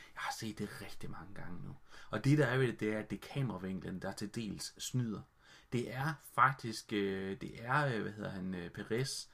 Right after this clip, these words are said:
som, øh, det er Massa, som lægger sig op på siden, og i det, han ligger op på siden, der laver Perez et ultra lille dyk til venstre, som altså er nok til, at de kolliderer.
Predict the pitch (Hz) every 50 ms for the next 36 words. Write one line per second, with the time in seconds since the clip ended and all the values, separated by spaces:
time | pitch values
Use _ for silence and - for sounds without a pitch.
0 | - - - - - - - - - - - - 117 104 98 98 98 98 95 95
1 | 98 98 - 131 123 127 135 143 160 165 - 180 151 - 143 127 117 113 110 113
2 | - 123 120 127 135 - 123 107 - - 120 120 127 131 - - 107 107 - 143
3 | 143 139 127 127 131 131 - 127 107 - - - - - 120 113 117 123 131 127
4 | - - - - - - - - 139 131 131 131 135 143 143 139 135 - - 120
5 | 117 120 120 131 135 - - - - - - 156 175 - - - - - _ _
6 | _ _ _ _ _ _ _ _ _ 262 262 277 285 277 - - - 127 120 120
7 | 117 127 123 113 107 101 107 107 110 - - - _ _ - 120 104 104 107 107
8 | 123 135 - 85 80 92 - - - - - - - - 110 107 104 101 - 101
9 | 98 98 101 110 - - 101 104 101 - - - 101 98 98 107 107 104